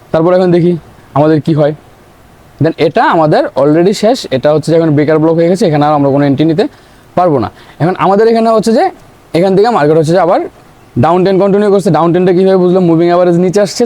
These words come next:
so এদিকে হচ্ছে মার্কেট স্ট্রাকচার তৈরি করছে। তো সেক্ষেত্রে মার্কেট ডাউন ট্রেন্ড কন্টিনিউ করছে। So এখন মুভিং অ্যাভারেজের উপরে, মুভিং অ্যাভারেজের উপরে হচ্ছে কি করছে মার্কেট, ইয়া, এই মুভিং অ্যাভারেজের উপরে হচ্ছে মার্কেট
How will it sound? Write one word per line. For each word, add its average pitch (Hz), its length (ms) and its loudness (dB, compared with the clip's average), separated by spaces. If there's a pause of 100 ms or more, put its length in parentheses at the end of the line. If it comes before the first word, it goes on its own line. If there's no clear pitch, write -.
so - 60 -2 (100)
এদিকে 156 200 2
হচ্ছে 165 200 0
মার্কেট 131 280 0
স্ট্রাকচার 147 320 -4
তৈরি 196 180 2
করছে। 113 200 -4 (500)
তো 156 100 2
সেক্ষেত্রে 185 360 0
মার্কেট 170 240 -2 (300)
ডাউন 151 200 2
ট্রেন্ড 165 180 0
কন্টিনিউ 175 320 0
করছে। 160 160 -4 (360)
So - 140 -2
এখন 185 120 0 (260)
মুভিং 180 200 0
অ্যাভারেজের 208 340 0 (180)
উপরে, 190 300 0 (280)
মুভিং 165 200 2
অ্যাভারেজের 202 380 0 (200)
উপরে 185 220 0
হচ্ছে 208 220 0
কি 196 120 0
করছে 202 180 0 (140)
মার্কেট, 135 300 0 (420)
ইয়া, 139 100 0 (240)
এই 131 60 2 (200)
মুভিং 180 180 2
অ্যাভারেজের 190 320 2
উপরে 190 160 0
হচ্ছে 214 220 0
মার্কেট 147 220 -2